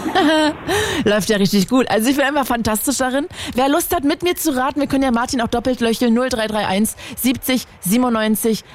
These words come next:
eins eins null. Mm, okay, also du reist nicht viel,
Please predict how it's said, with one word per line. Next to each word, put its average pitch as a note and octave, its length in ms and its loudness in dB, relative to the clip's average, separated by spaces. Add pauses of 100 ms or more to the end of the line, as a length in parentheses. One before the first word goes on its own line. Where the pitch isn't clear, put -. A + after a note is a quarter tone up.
(120)
eins G#3+ 500 0 (120)
eins G3 520 0 (180)
null. A#3+ 380 2 (720)
Mm, C#4+ 460 2 (120)
okay, B3+ 340 0
also F#3+ 460 0
du A#3 600 2 (160)
reist A#3+ 360 -2
nicht C4 200 -2
viel, A#3+ 380 0